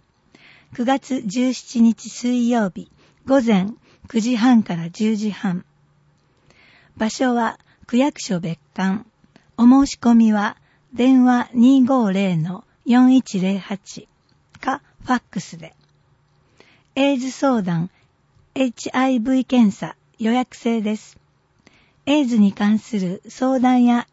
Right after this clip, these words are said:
エイチアイブイ検査を匿名、無料で行っています。肝炎、梅毒検査も同時に受診できます。毎週火曜日、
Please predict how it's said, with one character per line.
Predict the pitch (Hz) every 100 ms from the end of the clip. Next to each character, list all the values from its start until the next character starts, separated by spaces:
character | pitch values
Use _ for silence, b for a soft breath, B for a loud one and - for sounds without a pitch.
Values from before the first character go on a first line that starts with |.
| _ -
エ | 247
イ | 254
チ | -
ア | 254 254
イ | 240
ブ | 254
イ | 254
検 | - 254 240
査 | - 175
を | 180 - b b
匿 | - 208 247
名、 | 226 214 220 -
無 | 240 254
料 | 233 208 196
で | 277
行 | 269 -
っ | 196 185
て | - 175
い | 170
ま | 165
す。 | - - _ _ _ _ b b b b -
肝 | 285 285 214 175
炎、 | 175 170 b b b b
梅 | 233 247 254
毒 | 262 269
検 | - 269 247
査 | 190
も | 196 247 220
同 | 220 220
時 | 202 233
に | 311
受 | -
診 | - 214 196
で | 175
き | - 175
ま | 175
す。 | - - _ _ _ _ b b b b b b
毎 | 254 269 285
週 | - 262 254
火 | - 247
曜 | 254 247 175
日、 | - -